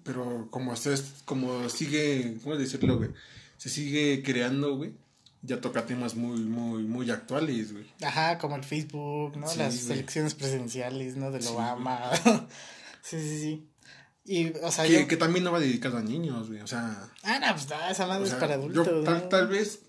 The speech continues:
Speaker 1: y por ahí vaya el, el, la serie de la que hablas, güey.
Speaker 2: No, o sea, sí es para niños, pues, es transmitida por Nickelodeon, güey. O sea,
Speaker 1: No.
Speaker 2: pero yo me refiero
Speaker 1: Ah, bueno, también, también quién la transmite, ¿no?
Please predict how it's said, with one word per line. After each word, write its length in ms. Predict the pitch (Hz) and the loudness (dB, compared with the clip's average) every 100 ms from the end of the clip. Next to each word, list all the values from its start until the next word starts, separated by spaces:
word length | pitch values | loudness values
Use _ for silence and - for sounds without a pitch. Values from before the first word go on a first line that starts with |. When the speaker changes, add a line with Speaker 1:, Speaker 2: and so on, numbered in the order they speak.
| _ | _
Speaker 1:
y 100 | 156 | -10
por 200 | 131 135 | -6 -2
ahí 80 | 143 | 0
vaya 380 | 139 143 135 120 | 0 0 -2 -2
el, 720 | 110 107 107 113 113 120 123 | -6 -8 -10 -12 -12 -16 -16
el, 640 | 123 110 110 107 107 110 104 - _ _ _ _ _ _ - | -12 -10 -10 -12 -14 -14 -16 -20 _ _ _ _ _ _ -8
la 260 | 120 120 | -6 -4
serie 220 | 113 135 127 | -4 -2 -2
de 80 | |
la 100 | 113 107 | -4 -8
que 80 | 120 | -6
hablas, 440 | 143 127 107 104 | -4 -4 -6 -12
güey. 120 | 113 - - - _ _ - - _ _ | -18 -20 -20 -20 _ _ -20 -20 _ _
Speaker 2:
No, 200 | 226 277 | 2 6
o 60 | 277 | 6
sea, 140 | 262 | 6
sí 100 | 269 | 2
es 60 | 254 | 2
para 200 | 175 143 | 0 0
niños, 300 | 180 302 233 | 0 0 0
pues, 120 | 165 | -2
es 200 | 160 165 - _ | -4 -8 -18 _
transmitida 460 | - 156 156 165 202 | -6 -2 -2 0 -2
por 160 | 170 | -2
Nickelodeon, 600 | 151 135 139 190 262 240 | -4 -4 -6 -4 -2 0
güey. 120 | 226 226 - - - - | -2 -4 -14 -20 -20 0
O 40 | |
sea, 100 | 190 | 4
Speaker 1:
No. 60 | 190 | 6
Speaker 2:
pero 340 | 185 170 - | 6 6 6
yo 120 | 190 | 8
me 100 | 254 | 10
refiero 380 | 247 185 208 220 | 10 10 10 10
Speaker 1:
Ah, 40 | 233 | 8
bueno, 240 | 156 151 | 2 -2
también, 520 | 131 131 139 139 135 | -2 -4 -2 -2 -4
también 280 | - 127 143 | -8 -6 -4
quién 140 | 156 | -2
la 80 | 156 | -4
transmite, 500 | 127 117 123 123 117 | -4 -6 -6 -6 -6
¿no? 180 | 120 226 | -6 -10